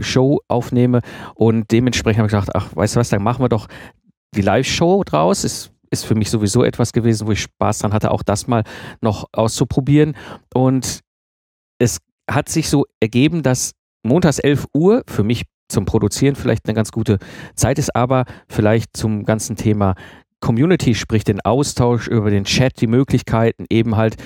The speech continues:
da auch nochmal miteinander zu diskutieren und im Anschluss vor allem auch nochmal mit mir zu diskutieren, ist vielleicht montags elf Uhr jetzt nicht die allerbeste Zeit.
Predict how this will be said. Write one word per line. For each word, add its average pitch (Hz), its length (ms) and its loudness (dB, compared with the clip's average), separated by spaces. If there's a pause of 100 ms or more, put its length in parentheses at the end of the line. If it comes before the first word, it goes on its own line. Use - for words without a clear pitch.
(240)
da 104 140 0
auch 101 140 2
nochmal 104 480 0 (160)
miteinander 113 420 2
zu - 160 -6
diskutieren 123 540 0
und 107 80 0
im 110 100 0
Anschluss 127 400 0
vor - 140 -2
allem 110 220 2
auch 107 160 0
nochmal 98 320 0
mit 98 160 -4
mir 123 100 2
zu - 120 0
diskutieren, 120 600 0 (340)
ist - 160 0
vielleicht 110 340 2
montags 110 360 0
elf 107 240 0
Uhr 98 100 -2
jetzt 104 200 0
nicht 151 200 -2
die - 80 4
allerbeste 156 480 0
Zeit. 151 380 0